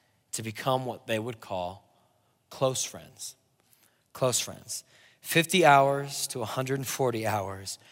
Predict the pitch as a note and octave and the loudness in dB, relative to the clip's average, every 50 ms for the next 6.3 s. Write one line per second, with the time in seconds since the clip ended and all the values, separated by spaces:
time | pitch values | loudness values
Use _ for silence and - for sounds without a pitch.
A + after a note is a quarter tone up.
0 | - - - - _ - - A#2 A2 - - - C3+ C3 B2+ B2+ C3 C3 C3 - | -20 -20 -20 -20 _ -14 -14 -4 -2 0 0 0 0 -2 -2 -2 -4 -8 -12 -16
1 | _ _ _ _ - - - A#2+ A2 G#2+ G#2 G2+ G#2+ G#2 G2 G2+ - _ _ _ | _ _ _ _ -16 -4 -4 -4 -2 -2 -6 -6 -6 -6 -6 -8 -12 _ _ _
2 | - G#2+ G#2 G2+ F#2+ F2+ F2+ F2+ F2 - - - - _ _ _ _ - _ _ | -4 0 0 0 0 -2 -6 -10 -10 -10 -12 -12 -14 _ _ _ _ -20 _ _
3 | - A2 G#2 A2+ G#2+ - - A#2+ A2 G#2+ G#2 G2 G2 F#2+ G2 F#2+ - _ _ _ | -14 -12 -12 -10 -10 -10 -6 -4 -4 -6 -6 -10 -12 -14 -18 -20 -20 _ _ _
4 | _ _ _ _ - - - G#2+ G2 G2 F#2 F#2 - - - - - _ _ _ | _ _ _ _ -16 -12 -10 -8 -8 -8 -8 -8 -6 -6 -6 -6 -8 _ _ _
5 | _ - - - C3 G#2 F2 - - - D3 C3 A2 F#2+ A#2+ F3 F#3 E3 D#3+ D3+ | _ -10 -2 -2 -2 -2 0 -4 -2 2 2 2 2 4 4 4 4 4 4 0
6 | - E3+ D3+ A#2 F#2 | 2 2 2 2 0